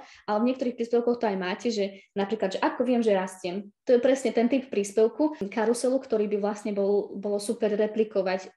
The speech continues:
v iných veciach, hej, že da-, dať, e, teda otázku napríklad, že čo znamená, keď vás deti ignorujú, hej?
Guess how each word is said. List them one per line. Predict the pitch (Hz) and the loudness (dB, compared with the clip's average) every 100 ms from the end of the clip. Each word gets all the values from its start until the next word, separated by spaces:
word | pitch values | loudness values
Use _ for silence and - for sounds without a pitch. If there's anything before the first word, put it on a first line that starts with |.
| _ | _
v | 202 214 | 0 2
iných | 202 202 | 2 2
veciach, | 196 180 196 | 2 0 2
hej, | 226 240 | 2 2
že | 208 | 0
da-, | 202 | 0
dať, | 208 214 214 220 | 0 0 0 -2
e, | 208 | 0
teda | 208 202 | 0 0
otázku | 208 202 196 202 | 0 0 -2 -2
napríklad, | 196 196 202 202 190 185 | -4 -2 -2 -2 -4 -4
že | 185 185 202 - _ _ _ - | -2 -2 -2 -10 _ _ _ 2
čo | 269 | 4
znamená, | 269 233 214 196 185 - - | 6 4 2 0 -2 -8 -2
keď | 208 | -2
vás | 208 208 196 | 0 0 0
deti | 196 - | -2 -4
ignorujú, | 190 190 185 180 180 190 | -4 -4 -4 -2 -4 -2
hej? | 202 247 | 0 -2